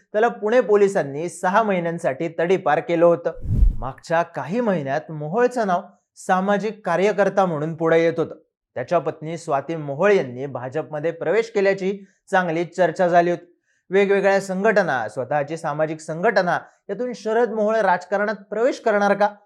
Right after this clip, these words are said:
अशा बातम्याही येत होत्या. दोन हजार बारा साली तो मुळशीतल्या मुठा या आपल्याच गावचा उपसरपंच झाला होता, तेही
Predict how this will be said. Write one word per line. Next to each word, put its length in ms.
अशा 260
बातम्याही 520
येत 140
होत्या. 180
दोन 180
हजार 240
बारा 300
साली 240
तो 100
मुळशीतल्या 600
मुठा 380
या 160
आपल्याच 460
गावचा 420
उपसरपंच 800
झाला 300
होता, 180
तेही 360